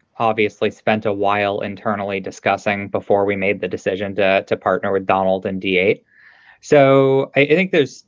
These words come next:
two separate questions in there, right? There's why did we decide to go public and why a spac versus an I P O? Uh, from the decision to go public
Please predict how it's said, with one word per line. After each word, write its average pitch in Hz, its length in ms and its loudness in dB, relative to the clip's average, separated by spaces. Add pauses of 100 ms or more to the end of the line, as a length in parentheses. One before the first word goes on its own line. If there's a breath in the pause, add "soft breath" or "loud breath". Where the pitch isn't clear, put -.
two 208 220 -4
separate 147 360 -2
questions 104 640 -6
in 98 200 -8
there, 92 280 -10
right? 110 280 0
There's 107 340 0
why 117 400 0
did 127 140 -4
we 120 120 -4
decide 107 420 -4
to 110 60 -6
go 95 160 -6
public 160 540 -4
and 123 540 -8
why 113 340 0
a 107 160 2
spac 98 540 -4
versus 92 260 -4
an 90 80 -8
I 87 260 -8
P - 120 -12
O? - 200 -12 (580 soft breath)
Uh, 120 220 2
from 190 240 2
the 170 360 2
decision 170 480 -2
to 156 80 -4
go 123 200 0
public 127 440 -4